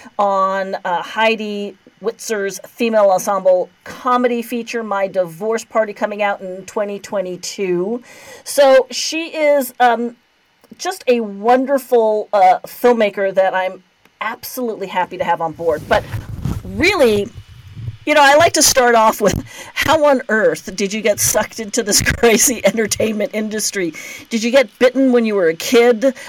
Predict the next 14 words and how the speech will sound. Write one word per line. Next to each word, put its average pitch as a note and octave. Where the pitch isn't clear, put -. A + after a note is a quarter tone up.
Uh, G3
did F#3
this G3+
come A#3
to -
you A3+
in G#3
a, G3+
in G#3
a G#3+
re-, G3+
dream, A3
a G#3
realization? G3+